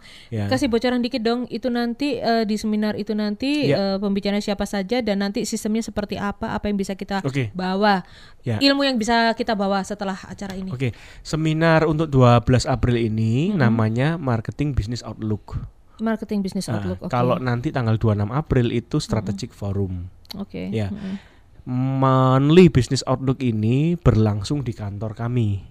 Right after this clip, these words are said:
Speaker 2: Mm-mm,
Speaker 1: gitu.
Speaker 2: mm-mm.
Speaker 1: Maka terbatas untuk lima belas orang saja.
Speaker 2: Mm-mm.
Speaker 1: Nah, kalau untuk Strategic Forum dua puluh enam April besok itu,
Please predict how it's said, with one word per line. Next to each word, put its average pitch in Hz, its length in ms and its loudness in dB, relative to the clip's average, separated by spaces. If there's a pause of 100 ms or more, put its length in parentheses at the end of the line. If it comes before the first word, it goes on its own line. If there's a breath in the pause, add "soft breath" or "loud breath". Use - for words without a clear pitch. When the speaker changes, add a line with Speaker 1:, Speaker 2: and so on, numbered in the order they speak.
Speaker 2:
Mm-mm, 208 320 -4
Speaker 1:
gitu. 208 320 4
Speaker 2:
mm-mm. - 400 -8
Speaker 1:
Maka 135 480 4
terbatas 127 560 0
untuk 123 320 -2
lima 104 240 -4
belas 92 240 -8
orang 95 320 -8
saja. 90 560 -2
Speaker 2:
Mm-mm. 202 400 -6 (400 soft breath)
Speaker 1:
Nah, 107 160 -2
kalau 175 480 2
untuk 151 320 0
Strategic 135 480 -4
Forum 165 400 4
dua 117 240 4
puluh - 0 -
enam 104 160 -2
April 107 320 -2
besok 104 400 0
itu, 175 560 0